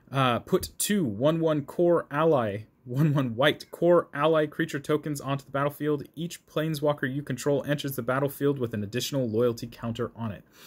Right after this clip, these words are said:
I can't tell you how many times that has been so insanely useful to me. Um, but the core ally thing is kind of funny too, uh, because yes, that's another token that is not a soldier, a knight, or a, uh, warrior.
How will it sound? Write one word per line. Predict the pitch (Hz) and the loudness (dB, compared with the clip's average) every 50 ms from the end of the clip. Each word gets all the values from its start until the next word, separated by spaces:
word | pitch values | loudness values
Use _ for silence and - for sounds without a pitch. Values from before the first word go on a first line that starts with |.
| - - - - _ - | -20 -20 -20 -10 _ 0
I | |
can't | 135 190 202 202 | 2 2 2 4
tell | 202 190 | 2 2
you | 180 165 151 | 2 2 2
how | 151 | 0
many | 151 147 139 | -2 -2 -4
times | 135 - 117 117 120 123 123 117 - | -4 -4 -4 -4 -2 -4 -4 -6 -6
that | - 117 113 - | -6 -6 -6 -6
has | 117 117 110 107 | -6 -8 -8 -6
been | 117 107 101 | -6 -6 -6
so | 101 - - - - - 113 107 107 107 107 107 101 - - | -4 -4 -4 -2 -2 -2 -2 -2 -2 -4 -4 -6 -6 -8 -10
insanely | 107 101 98 - - - 98 98 101 101 101 | -10 -8 -8 -6 -6 -6 -6 -6 -6 -6 -8
useful | 98 92 90 92 95 - - - - 104 104 104 | -8 -8 -10 -8 -8 -8 -8 -8 -8 -8 -8 -8
to | 104 - 113 | -8 -6 -6
me. | 107 107 107 107 110 110 - _ - - - - - - - | -4 -4 -4 -4 -6 -6 -10 _ -20 -20 -20 -20 -12 -4 0
Um, | 117 113 110 107 104 | 2 2 2 2 0
but | 117 123 117 - - | 0 0 -2 -2 0
the | 143 135 120 113 | 0 0 0 0
core | 117 - - 156 156 135 | 0 2 4 4 4 4
ally | 113 127 127 127 131 123 | 4 2 0 2 0 0
thing | 131 - 131 127 | -2 -2 -4 -4
is | 123 117 | -4 -4
kind | - - 123 120 | -4 -6 -6 -6
of | 117 | -6
funny | - - 123 120 117 | -6 -4 -4 -4 -4
too, | 120 - - 123 120 120 120 117 120 _ _ _ _ | -6 -4 -4 -2 -2 -2 -2 -4 -6 _ _ _ _
uh, | - 113 110 104 98 | -8 -6 -6 -6 -6
because | 104 107 113 110 98 107 | -6 -8 -8 -6 -6 -4
yes, | 110 113 104 - - - | -2 -2 -2 -4 -4 -4
that's | - 104 101 - - - - - | -4 -6 -6 -6 -8 -10 -8 -6
another | 113 110 107 107 107 107 101 | -4 -2 -2 -2 -2 -2 -4
token | - - - 107 92 - 101 98 | -4 -4 -4 -4 -4 -4 -6 -6
that | 98 90 | -6 -6
is | 101 101 95 | -8 -8 -6
not | 98 101 101 101 95 95 90 - - | -6 -6 -6 -6 -6 -8 -10 -12 -12
a | 110 98 | -10 -6
soldier, | - - - 180 175 147 139 147 135 | -2 2 4 4 4 4 4 2 2
a | 107 117 117 | 0 0 -2
knight, | 117 127 127 123 117 117 - - | -2 0 0 -2 -2 -4 -8 -10
or | - 117 113 117 113 113 - - | -6 -4 -2 -2 -2 -2 -4 -6
a, | 117 107 104 104 104 101 101 104 - - - - - - _ _ _ | -8 -8 -8 -6 -8 -8 -10 -12 -14 -18 -20 -20 -20 -20 _ _ _
uh, | - 104 104 98 95 95 92 | -10 -8 -6 -6 -8 -8 -6
warrior. | 110 117 120 117 104 92 87 - - | -4 -2 0 0 -2 -2 -6 -12 -16